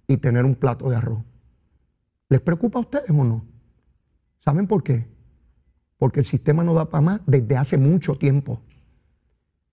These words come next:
Porque el sistema colonial no produce nada más. Pero aquí hay gente que hace mucho dinero con ese sistema colonial. Sí. Y por eso hay que coger un pasaje de avión y largarnos para uno de los cincuenta estados. Sí, donde hablan inglés,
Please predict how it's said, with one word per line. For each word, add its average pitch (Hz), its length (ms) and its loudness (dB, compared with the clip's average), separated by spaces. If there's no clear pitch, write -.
Porque 135 220 0
el 139 60 2
sistema 180 360 0
colonial 170 480 2
no 147 120 2
produce 151 420 0
nada 131 280 0
más. 127 380 -2
Pero 123 140 4
aquí 113 120 0
hay 151 120 4
gente 160 220 2
que - 80 -2
hace 147 140 -2
mucho 147 240 0
dinero 139 380 2
con 131 100 0
ese 123 160 0
sistema 127 380 -2
colonial. 117 580 0
Sí. 143 420 0
Y 135 100 2
por 123 220 0
eso 127 140 0
hay 135 60 -2
que - 120 -6
coger 147 200 4
un 143 120 0
pasaje 143 400 0
de 135 80 2
avión 151 240 2
y - 20 4
largarnos 120 840 -2
para 117 180 -2
uno 139 220 2
de 127 60 2
los 113 120 0
cincuenta 117 380 -2
estados. 110 480 -4
Sí, 190 100 2
donde 135 240 4
hablan 151 220 2
inglés, 139 380 4